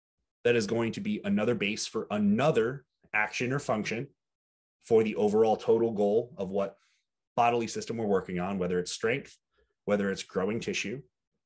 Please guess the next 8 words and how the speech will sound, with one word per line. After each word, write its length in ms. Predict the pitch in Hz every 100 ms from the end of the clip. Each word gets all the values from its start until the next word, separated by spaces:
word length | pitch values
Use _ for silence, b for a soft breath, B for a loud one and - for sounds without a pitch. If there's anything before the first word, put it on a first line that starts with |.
| _
what 160 | - 107
the 100 | 107
actual 400 | 104 - 107 90
goal 320 | 90 107 110
is 180 | 107 98 -
over 400 | 101 98 107 107
that 260 | 98 98 -
session, 580 | - 92 85 95 107